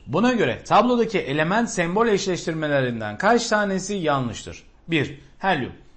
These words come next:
Helyum arkadaşlar yazım olarak Latincesiyle aynıdır neredeyse. Dolayısıyla ilk iki harfini veya ilk harfini kullanacağız.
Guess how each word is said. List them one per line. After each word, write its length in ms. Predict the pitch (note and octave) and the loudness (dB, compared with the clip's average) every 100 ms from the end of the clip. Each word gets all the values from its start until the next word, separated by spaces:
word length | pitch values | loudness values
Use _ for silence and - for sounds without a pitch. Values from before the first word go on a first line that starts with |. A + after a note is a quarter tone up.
| - - | -20 -6
Helyum 460 | A#3 C4 B3 B3 | 0 2 2 2
arkadaşlar 420 | G3 F#3+ G#3 G3+ F#3+ | 0 0 0 0 0
yazım 340 | C3 D3+ A3+ | 0 -2 -2
olarak 380 | G3 F3 C3+ A2+ | 0 0 0 -2
Latincesiyle 640 | C#3 G#3 F#3+ F#3 D#3+ G#2+ | -4 -2 -2 -2 -4 -4
aynıdır 520 | A2+ D#3 G#3+ G#3 G3+ | -2 -2 -2 -2 -2
neredeyse. 520 | G3+ F#3 F3+ D#3 D#3+ C3 | -2 0 -2 -2 -2 0
Dolayısıyla 520 | C3+ G3 F#3 F3 C3+ | 0 2 0 0 0
ilk 300 | A#2 G#3 G3 | 0 -4 -4
iki 200 | G3 G3+ | -6 0
harfini 400 | F3+ C#3 C3 C3 | 0 0 -4 -4
veya 280 | D3+ F3+ - | -2 -2 -2
ilk 240 | F3 G3+ | -4 -2
harfini 360 | G3+ D#3+ A#2 - | 0 -2 -4 -12
kullanacağız. 560 | E3+ G#3 G3 F#3 F#3 | -4 -2 0 0 -2